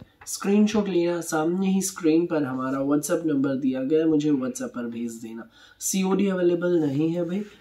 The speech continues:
Payment सिर्फ और सिर्फ online होगी। Google Pay, PhonePe, Paytm और bank transfer से आप किसी भी तरीके से payment कर सकते हैं।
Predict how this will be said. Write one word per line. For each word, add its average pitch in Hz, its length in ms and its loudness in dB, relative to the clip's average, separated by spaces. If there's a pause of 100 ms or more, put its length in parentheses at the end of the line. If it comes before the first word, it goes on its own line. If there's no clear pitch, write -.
(120)
Payment 170 340 4
सिर्फ 175 220 -4
और 175 100 0
सिर्फ 151 260 -2
online 165 420 2
होगी। 185 320 -2
Google 180 320 4
Pay, 208 160 0
PhonePe, 170 400 2
Paytm 151 440 2
और 151 100 2
bank 135 280 -2
transfer 135 400 -6
से 180 200 -8
आप 175 180 -10
किसी 170 240 -2
भी 165 120 2
तरीके 170 380 -2
से 190 180 -8
payment 139 400 0
कर 247 160 -10
सकते - 340 -14
हैं। 240 80 -12